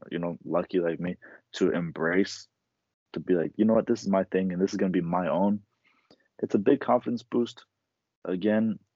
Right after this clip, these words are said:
and really helped me with social skills and, and how to talk to people and read people. Like, doing Magic, uh, people don't realize I did this for several years. I was doing Magic and studying and knowing the right people has really helped me.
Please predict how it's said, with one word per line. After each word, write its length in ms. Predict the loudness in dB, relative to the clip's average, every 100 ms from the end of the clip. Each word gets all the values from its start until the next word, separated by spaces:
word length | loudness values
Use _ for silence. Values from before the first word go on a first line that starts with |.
| -6
and 360 | -4 -2 -4 2
really 140 | 2
helped 220 | 2 -2
me 60 | -2
with 100 | -4
social 320 | -2 -4 -4
skills 420 | -8 0 2 2
and, 220 | 0 -8 -8
and 180 | -10 -4
how 140 | -2
to 140 | -2
talk 300 | -4 -2 -2
to 100 | -4
people 480 | -6 -4 4 4 2 _ _ _ _ _
and 280 | -8 -8 -10
read 360 | -4 0 0
people. 420 | 0 0 2 0 -2 _ _ _ _ _ _ -10
Like, 140 | -4
doing 180 | 2 4
Magic, 520 | 6 4 2 0 -2 _ _ -12 -6
uh, 100 | -6 -6 -6
people 200 | -2 0
don't 80 | 4
realize 220 | 2 4
I 140 | 2 2
did 240 | 2 -2
this 180 | -2 -8 -14
for 320 | -4 0 0
several 480 | -2 -4 2 2 2
years. 360 | -4 -2 -2 -2
I 80 | -4
was 140 | -4
doing 200 | -8 -8
Magic 460 | -4 -6 -6 -14 -16 -20 -12
and 380 | -6 -6 -6 -12 -20 _ _ _ -14
studying 520 | -10 0 2 4 2
and 120 | 0 0
knowing 380 | 0 2 -2 -6
the 80 | -2
right 200 | -2 0
people 300 | -4 -2 0
has 140 | 0
really 140 | 0 -2
helped 240 | -4 -6
me. 220 | -4 -6